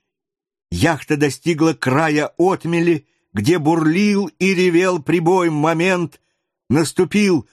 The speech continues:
«С Богом!» — крикнул молодой капитан. Бочонки были опрокинуты, и из них полились потоки жира.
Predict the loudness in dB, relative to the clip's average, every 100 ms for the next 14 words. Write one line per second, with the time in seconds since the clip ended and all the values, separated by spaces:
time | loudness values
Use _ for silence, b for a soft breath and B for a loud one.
0 | _ _ _ _ _ _ _ _ _ _
1 | _ -16 -12 -2 0 2 0 -2 -4 -6
2 | _ _ _ _ _ _ _ 0 0 0
3 | 0 0 0 0 0 2 0 -2 -2 0
4 | 0 0 -4 -10 _ _ _ -8 -2 -2
5 | -2 -2 0 2 -2 -6 -2 -2 0 0
6 | 2 0 -2 -4 -6 -2 0 2 2 0
7 | 0 -2 -2 _ _ _ _ -2 2 2
8 | 2 2 0 0 0 0 -2 -2 0 2
9 | 0 0 -2 -6 -2 -2 0 0 0 -4
10 | -2 0 2 2 2 2 2 0